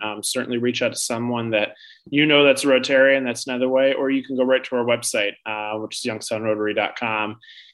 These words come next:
and fill out a membership application there. We have a, a great membership committee that,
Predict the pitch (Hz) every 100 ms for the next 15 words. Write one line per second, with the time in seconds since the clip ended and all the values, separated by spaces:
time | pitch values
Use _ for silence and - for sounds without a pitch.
0 | - 117 107 107 120 113 107 110 110 -
1 | 110 110 104 113 107 104 - 101 104 104
2 | 107 107 98 101 107 101 117 113 117 110
3 | 107 117 - 117 113 113 113 107 101 101